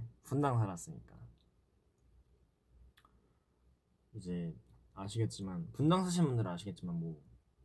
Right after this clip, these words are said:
서현역 막 이런 데 가서 그때는 한참 막 친구들 노래방도 가고 미금 막 이런 데 가서 밥도 맛있게 먹고 막 이렇게 놀았죠, 사실.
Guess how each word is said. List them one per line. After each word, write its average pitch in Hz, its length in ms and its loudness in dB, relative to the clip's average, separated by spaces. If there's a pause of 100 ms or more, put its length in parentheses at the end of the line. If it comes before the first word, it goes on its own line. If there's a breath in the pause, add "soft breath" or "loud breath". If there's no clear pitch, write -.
(200)
서현역 147 600 2
막 - 140 -16
이런 180 180 -8
데 170 80 -8
가서 165 300 -8 (1000)
그때는 92 360 -4
한참 101 300 -4
막 80 120 -6
친구들 113 340 -2
노래방도 110 500 2
가고 90 460 -4 (3000 soft breath)
미금 107 480 2
막 87 160 -4
이런 92 180 -4
데 90 60 -6
가서 85 180 -8
밥도 - 420 -4
맛있게 170 380 -6
먹고 156 400 -14 (160)
막 143 120 -10
이렇게 151 300 -4
놀았죠, 104 420 -8 (580)
사실. - 160 -20